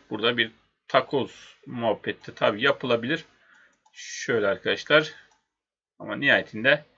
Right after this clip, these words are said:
yükselen bir trendimiz söz konusu. Burada kırılıma göre de yol almak gerekli. Özellikle kırk sekiz onun üzeri olumlu.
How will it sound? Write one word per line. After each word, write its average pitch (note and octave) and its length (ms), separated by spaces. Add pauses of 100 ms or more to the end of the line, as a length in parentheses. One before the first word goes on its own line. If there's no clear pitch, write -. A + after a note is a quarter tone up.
(640)
yükselen B2 540
bir A#2+ 180
trendimiz A2+ 540
söz - 320
konusu. C#3+ 340 (460)
Burada G#3 240
kırılıma G3 440
göre A#2+ 260
de C#3 60
yol D#3 360
almak A#2+ 460 (240)
gerekli. C3 720
Özellikle B2 760 (340)
kırk - 180
sekiz F3+ 360
onun A#2+ 320 (140)
üzeri A2+ 380 (140)
olumlu. D#3+ 580